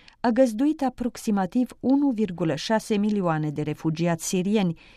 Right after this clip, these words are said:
fiind constrânsă să se confrunte cu dezechilibre demografice,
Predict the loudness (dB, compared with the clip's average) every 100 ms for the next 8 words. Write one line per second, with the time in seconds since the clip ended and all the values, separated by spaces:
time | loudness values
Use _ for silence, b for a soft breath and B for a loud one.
0 | b -2 4 4 4 0 -6 -6 -6 -4
1 | -2 0 0 0 -8 -8 -6 -6 -4 0
2 | 2 4 2 2 2 2 2 -2 -2 -2
3 | -2 -4 -4 -2 0 0 0 -2 -2 -4
4 | -4